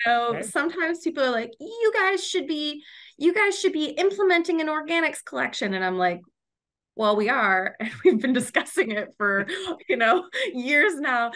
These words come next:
Speaker 1: and it's mandated by the province, so it's coming in twenty twenty-five, but great idea," <laughs> you know? So people are, like, really upset about things that are happening. Um,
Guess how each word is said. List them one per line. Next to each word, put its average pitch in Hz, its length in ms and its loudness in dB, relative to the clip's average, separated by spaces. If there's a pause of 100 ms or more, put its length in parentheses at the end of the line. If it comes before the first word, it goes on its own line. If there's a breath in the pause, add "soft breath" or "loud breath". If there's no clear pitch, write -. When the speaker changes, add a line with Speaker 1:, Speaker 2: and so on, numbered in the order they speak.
(260 loud breath)
Speaker 1:
and 254 100 -4
it's 247 180 -6
mandated 269 600 -6
by 214 140 -2
the 208 80 -8
province, 254 580 -6
so 233 60 -6
it's 214 120 -10
coming 262 340 -4
in 220 100 -2
twenty 233 240 -6
twenty-five, 220 400 -2 (160 loud breath)
but 254 100 6
great 294 240 0
idea," 220 540 -4
<laughs> - 40 -12
you 330 220 0
know? - 540 -8 (500 loud breath)
So 294 140 0
people 320 260 -2
are, 302 160 -2
like, 254 300 -6
really 311 320 -6
upset 285 420 -4
about 262 240 -4
things 262 300 -10
that 233 100 -6
are 208 320 -4 (400)
happening. 214 600 -6 (400 loud breath)
Um, 208 640 -6